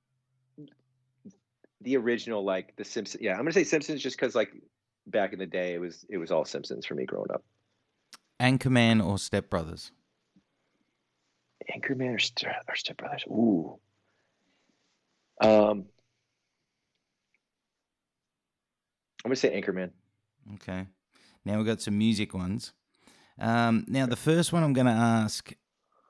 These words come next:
Speaker 2: is pretty hard to ask because you're in one of the bands, but it's Terror or Madball?
Speaker 1: <laughs> I can't say Terror 'cause I'm in the band, so I gotta say Madball, and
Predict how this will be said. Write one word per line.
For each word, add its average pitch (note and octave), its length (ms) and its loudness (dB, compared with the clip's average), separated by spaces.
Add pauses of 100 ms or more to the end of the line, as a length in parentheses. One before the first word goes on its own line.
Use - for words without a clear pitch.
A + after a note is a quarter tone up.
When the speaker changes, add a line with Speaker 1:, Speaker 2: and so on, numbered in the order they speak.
(300)
Speaker 2:
is A#2+ 360 0 (100)
pretty D3 240 4
hard A#2 220 6
to G2+ 140 2
ask F#2+ 440 2
because F#2 340 0
you're F#2+ 140 2
in G#2+ 200 6
one F2 140 4
of D#2+ 60 -2
the D#2 80 -4
bands, E2 420 -4
but F#2+ 160 -2
it's - 240 -2
Terror A2 480 6
or F2+ 160 2
Madball? F2 560 2 (380)
Speaker 1:
<laughs> - 360 -20
I D3+ 120 0
can't F#3 300 -6 (320)
say C#3 220 -8
Terror C#3 180 -6
'cause B2+ 140 -8
I'm A#2 100 -6
in A2+ 80 -12
the G#2 40 -12
band, F#2 180 -14
so G2+ 140 -6
I G2 120 -6
gotta G2 200 -8
say G2+ 140 -8
Madball, G2 460 -4
and F#2+ 180 -10